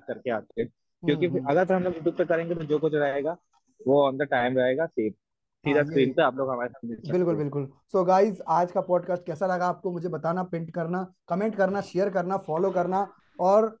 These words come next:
Speaker 2: हमको सोशल मीडिया पे भी फॉलो करना और जल्दी हम लोग,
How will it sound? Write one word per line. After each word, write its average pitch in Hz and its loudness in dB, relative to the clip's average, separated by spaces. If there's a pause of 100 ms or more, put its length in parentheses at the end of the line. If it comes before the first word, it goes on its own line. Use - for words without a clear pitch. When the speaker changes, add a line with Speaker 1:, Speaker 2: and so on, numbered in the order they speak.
(160)
Speaker 2:
हमको 190 2
सोशल 208 2
मीडिया 220 4
पे 202 0
भी 196 -4
फॉलो 180 -2
करना 175 -4
और 175 -4
जल्दी 180 -4
हम 180 -2
लोग, 180 -4